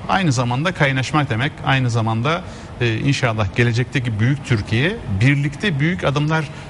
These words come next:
e, atabilmek demek. E, özellikle son yıllarda havacılık sektöründeki gelişmeler, Türkiye'deki insanların başka yerleri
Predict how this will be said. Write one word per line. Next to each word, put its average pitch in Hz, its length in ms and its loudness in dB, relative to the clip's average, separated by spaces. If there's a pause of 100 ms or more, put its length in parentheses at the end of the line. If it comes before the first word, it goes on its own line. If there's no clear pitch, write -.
(120)
e, 123 220 0
atabilmek 156 640 0
demek. 180 260 2 (420)
E, 131 40 0 (180)
özellikle 170 760 2 (200)
son 196 280 2
yıllarda 135 480 0
havacılık 139 400 0
sektöründeki 135 840 0 (180)
gelişmeler, 156 600 2 (560)
Türkiye'deki 156 760 2 (440)
insanların 147 680 2
başka 135 280 0
yerleri 143 480 0